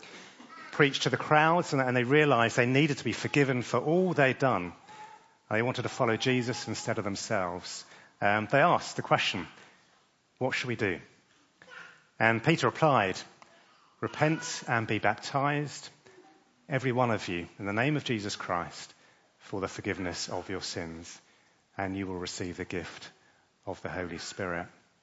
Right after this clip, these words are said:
There's nothing magical about baptism itself. You don't become a Christian when you are baptized. Um, baptism is a,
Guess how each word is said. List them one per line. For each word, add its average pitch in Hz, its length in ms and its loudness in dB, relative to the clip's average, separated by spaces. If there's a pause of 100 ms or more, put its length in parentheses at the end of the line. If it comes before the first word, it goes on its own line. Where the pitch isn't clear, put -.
(1700)
There's - 160 6
nothing 151 380 4
magical 151 480 6
about 139 260 6
baptism 135 420 2
itself. 160 480 2
You - 40 0
don't 131 160 2
become 160 380 2
a 147 40 2
Christian 131 500 2
when 131 160 4
you 127 140 2
are 113 80 0
baptized. 143 880 0 (380)
Um, 117 420 2
baptism 131 520 4
is 120 140 0
a, 113 140 6